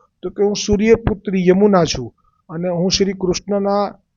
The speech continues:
હું શ્રી કૃષ્ણને પતિ તરીકે પામવા માટે બેઠી છું." ત્યારે કહ્યું કે "આ આવ્યા કૃષ્ણ, લો." એમ કરી અને મિલન કરાયું. અને એ જે સૂર્યકન્યા જ છે,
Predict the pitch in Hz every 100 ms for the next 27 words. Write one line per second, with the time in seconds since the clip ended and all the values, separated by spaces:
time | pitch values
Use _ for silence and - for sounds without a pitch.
0 | _ - 180 196 - 202 202 185 165 -
1 | 208 220 - 185 190 214 214 214 180 226
2 | 202 196 202 202 180 165 160 147 - 143
3 | 113 117 - - - _ _ _ _ _
4 | _ _ _ 175 185 220 214 - - -
5 | - 190 196 190 185 190 175 180 180 175
6 | 156 - 151 123 147 160 104 - _ _
7 | _ 175 190 190 196 196 190 180 180 175
8 | 160 147 135 117 117 _ _ - 160 170
9 | 180 202 196 214 202 208 214 233 233 262
10 | 269 - - 214